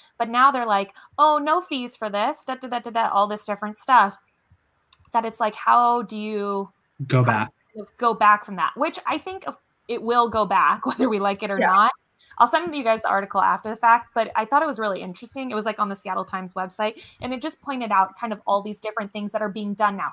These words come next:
Speaker 1: For instance, sorry, another one was, like, freezing payments on or interest rates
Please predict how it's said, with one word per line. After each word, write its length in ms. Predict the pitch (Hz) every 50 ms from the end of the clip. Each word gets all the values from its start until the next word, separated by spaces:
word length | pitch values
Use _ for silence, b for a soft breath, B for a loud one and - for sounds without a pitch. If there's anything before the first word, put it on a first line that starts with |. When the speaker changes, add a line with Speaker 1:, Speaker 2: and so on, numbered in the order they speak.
| _ _
Speaker 1:
For 120 | - 254 247
instance, 320 | 240 247 - - 202 -
sorry, 220 | - 208 190 185 180
another 260 | 185 202 214 220 226
one 180 | 220 214 208 202
was, 160 | 196 196 - -
like, 260 | 202 202 196 196 196 _ _ _ _ _ _ _ _ _ _ _ _ _ _ _ _ _ _ _ _
freezing 600 | _ - - 269 277 277 269 277 254 269 262 262 262
payments 520 | - - 262 247 240 233 226 226 226 226 226
on 460 | 220 214 214 214 208 208 208 208 208
or 240 | 208 208 202 208 -
interest 400 | 220 226 - - 226 208 - -
rates 260 | 226 208 202 196 -